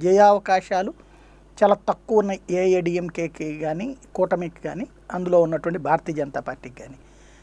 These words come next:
But పోటీకి అవకాశం, అలాంటి సందర్భంలో పోటీకి అవకాశమే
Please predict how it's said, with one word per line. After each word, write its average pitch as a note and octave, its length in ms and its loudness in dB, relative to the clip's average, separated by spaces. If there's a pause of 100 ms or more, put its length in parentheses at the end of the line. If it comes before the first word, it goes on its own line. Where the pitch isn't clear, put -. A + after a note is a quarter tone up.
(240)
But A#3 120 2 (100)
పోటీకి A#3+ 480 4 (120)
అవకాశం, G#3+ 440 4 (200)
అలాంటి G#3 380 4
సందర్భంలో G#3+ 520 0
పోటీకి G#3 460 0
అవకాశమే G3+ 420 0